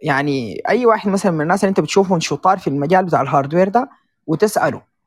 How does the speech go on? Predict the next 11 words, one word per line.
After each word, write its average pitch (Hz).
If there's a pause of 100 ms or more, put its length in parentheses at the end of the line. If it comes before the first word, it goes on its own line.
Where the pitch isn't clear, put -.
(160)
وإلا 233
أنت 233
حتشتري 202
حاجة 220 (180)
تكون 196
قايلة 202
رهيبة 202
وهي 190
ما 180
رهيبة، 123
يعني. -